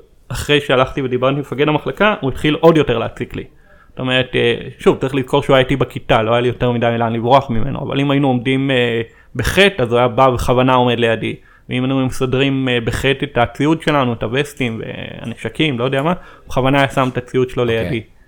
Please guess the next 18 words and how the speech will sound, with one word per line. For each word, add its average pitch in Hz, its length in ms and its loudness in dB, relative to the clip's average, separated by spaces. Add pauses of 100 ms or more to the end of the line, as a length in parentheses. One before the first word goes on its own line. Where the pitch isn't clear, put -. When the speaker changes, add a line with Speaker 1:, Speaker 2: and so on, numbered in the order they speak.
(340)
Speaker 2:
קודם 123 180 -2
כל, 127 100 0
תודה 107 280 2
בכלל 107 280 -6
שאתה 90 540 -4
פותח 104 260 -8
את 101 60 -10
זה 90 100 -6
ומשתף. 90 540 -6
אני, 95 180 -6
אני 95 200 -6
רוצה 127 280 -4
קצת - 320 -6
כדי 107 320 -4
להבין 95 520 -4
את 104 120 -8
הסביבה 98 680 -4
וההקשר. 117 420 -2